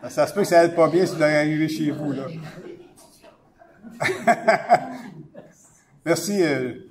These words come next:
merci d'être venu. On va vous, on va vous rappeler, surtout qu'ils me reviennent avec les résultats.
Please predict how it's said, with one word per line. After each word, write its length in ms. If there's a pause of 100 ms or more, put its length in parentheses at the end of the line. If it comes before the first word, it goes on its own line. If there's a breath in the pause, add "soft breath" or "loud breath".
(180)
merci 300
d'être 180
venu. 140 (100)
On 80
va 100
vous, 220
on 80
va 100
vous 120
rappeler, 340
surtout 260
qu'ils 120
me 80
reviennent 240
avec 200
les 100
résultats. 400